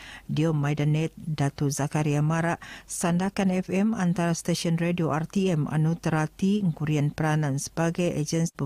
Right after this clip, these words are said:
pemeteko maklumat mengko dasar-dasar perintah tak rakyat. Ali nange Sandakan F M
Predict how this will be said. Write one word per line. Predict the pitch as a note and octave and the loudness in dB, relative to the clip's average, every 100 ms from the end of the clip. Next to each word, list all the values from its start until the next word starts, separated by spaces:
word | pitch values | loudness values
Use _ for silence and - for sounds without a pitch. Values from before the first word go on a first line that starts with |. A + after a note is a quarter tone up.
| D3 | 0
pemeteko | C#3+ F#3 F3+ D#3+ | 0 -2 0 0
maklumat | C#3 - A3 G#3+ G#3 - - - | 0 0 0 0 -4 -12 -10 -2
mengko | F3+ F3+ F3 | 0 2 0
dasar-dasar | D#3+ G3 - F3 E3 D#3 D3+ D#3 C#3+ - | 0 -2 -2 -4 -2 -2 0 -2 -2 -4
perintah | G#3 G3+ - D3 C#3 | 0 0 0 -2 -2
tak | F#2 C#3 | -2 -2
rakyat. | C#3 E3+ D3 C#3+ - - - - - | 0 0 0 -4 -10 -18 -18 -12 -4
Ali | C#3+ D#3+ | 0 0
nange | D3+ D3 D3+ E3 F3+ | 0 0 0 0 0
Sandakan | - D3 D3 D#3 D3 C#3+ | -2 -2 -2 -2 -2 -2
F | E3 - | -4 -2
M | F3+ G#3 A3+ | 0 2 0